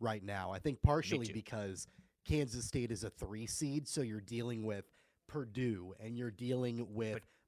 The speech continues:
Speaker 1: Marquette as the one and two. And then there are some other,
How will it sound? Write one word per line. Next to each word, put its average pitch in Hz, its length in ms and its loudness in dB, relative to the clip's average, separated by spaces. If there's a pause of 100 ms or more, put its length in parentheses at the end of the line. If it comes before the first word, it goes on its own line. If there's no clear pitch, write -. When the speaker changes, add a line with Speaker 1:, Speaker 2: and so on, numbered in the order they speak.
(120)
Speaker 1:
Marquette 107 640 -4
as 110 240 -2
the 110 120 -4
one 110 280 2
and 101 140 -4
two. 95 360 -4 (320)
And 123 200 -4
then 156 380 6
there 151 200 6
are 135 120 6
some 110 300 -6
other, 135 340 2